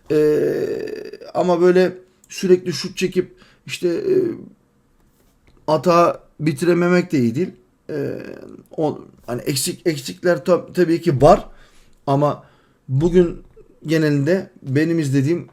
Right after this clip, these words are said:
çok daha olumluydu. Ee, Stuttgart gibi takımı sonuçta kendi sahasına, e, tıkayıp oradan çıkarmama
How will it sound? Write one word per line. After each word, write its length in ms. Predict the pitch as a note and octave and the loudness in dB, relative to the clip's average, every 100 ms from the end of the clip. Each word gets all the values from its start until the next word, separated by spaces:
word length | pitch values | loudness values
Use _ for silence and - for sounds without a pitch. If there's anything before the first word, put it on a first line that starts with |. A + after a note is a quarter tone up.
| - | -4
çok 240 | F3+ C#3 | -4 0
daha 140 | D#3 D3+ | 4 4
olumluydu. 600 | D3+ D#3 D#3+ A2+ B2+ - - - - - | 4 4 4 4 2 0 -16 -20 -20 -4
Ee, 460 | B2 A2+ A#2 A#2 A2+ | 2 2 2 0 -2
Stuttgart 500 | - D#3+ - D#3 C#3 | -6 -6 -2 -2 -2
gibi 160 | D3+ C#3 | -4 -2
takımı 440 | D3 D3+ D3+ C#3+ - _ _ _ _ | -2 -2 -4 -6 -10 _ _ _ _
sonuçta 460 | - C#3+ C#3 - D3 | -4 -2 0 -2 -4
kendi 300 | D3+ D3 C#3+ | -2 0 0
sahasına, 580 | D#3+ C#3 C3+ D3 C#3 - _ _ _ _ - | 2 2 2 0 -2 -4 _ _ _ _ -10
e, 200 | C#3+ C#3 | -6 -6
tıkayıp 420 | C3+ B2+ C#3+ C3+ - _ _ _ _ _ - | -6 0 0 0 -6 _ _ _ _ _ 2
oradan 320 | C#3+ C#3+ C#3+ | 2 2 0
çıkarmama 720 | - D#3+ D3 D3 C#3 C3+ | 0 4 4 4 2 2